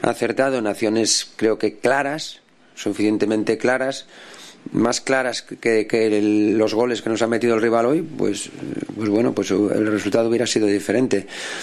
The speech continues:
Pero yo sí que, que creo que hemos visto al Villarreal, porque siempre para ver a, a un equipo tienes que valorar a quién tienes enfrente. Y enfrente teníamos a un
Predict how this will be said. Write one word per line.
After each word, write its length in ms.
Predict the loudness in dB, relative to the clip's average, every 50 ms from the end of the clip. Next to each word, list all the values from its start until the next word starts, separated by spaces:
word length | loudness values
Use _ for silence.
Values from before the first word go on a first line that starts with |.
| -10 -6 -2
Pero 140 | -2 -2 -2 -2 -4
yo 200 | -4 0 0 0
sí 100 | 0 0
que, 140 | -2 0 0
que 160 | 0 0 0
creo 240 | 2 2 2 2 0
que 80 | 0 0
hemos 260 | 0 0 0 0 0
visto 300 | 0 0 0 2 0 0
al 80 | 2
Villarreal, 400 | 2 2 2 2 2 2 2 0
porque 220 | 0 -4 -4 -2 -2
siempre 320 | -2 -2 0 0 0 0
para 200 | 0 2 2 2
ver 220 | 2 0 0 -2 -4 -10 -14 -14 -14 -14 -14 -14 -10 -4
a, 220 | -2 0 0 0 -2
a 260 | -2 -2 0 0 2
un 160 | 2 2 2
equipo 460 | 2 2 2 0 2 2 0 0 0
tienes 340 | 0 0 2 2 2 0 -2
que 160 | -2 -2 0
valorar 480 | 2 2 2 0 0 0 0 0 0 0 -2
a 80 | -2 -2
quién 220 | 0 0 0 2
tienes 280 | 2 0 0 0 0 -2
enfrente. 520 | -2 -2 0 -2 -2 -2 -2 -4 -6 -8 -10 -20 -20 -20 -20 -20 -20 -20 -20 -20 -20 -20 -20 -20 -20 -20 -20 -16 -6 -2
Y 400 | 2 2 4 4 2 2 0 0
enfrente 480 | -2 0 0 0 0 2 0 0 0 -2 -8 -18 -20 -20 -20 -20 -20 -20 -20 -20 -20 -20 -20 -20 -20 -10 -2
teníamos 460 | 0 2 2 2 2 0 0 -2 0
a 40 | 0
un 280 | 0 2 0 0 -2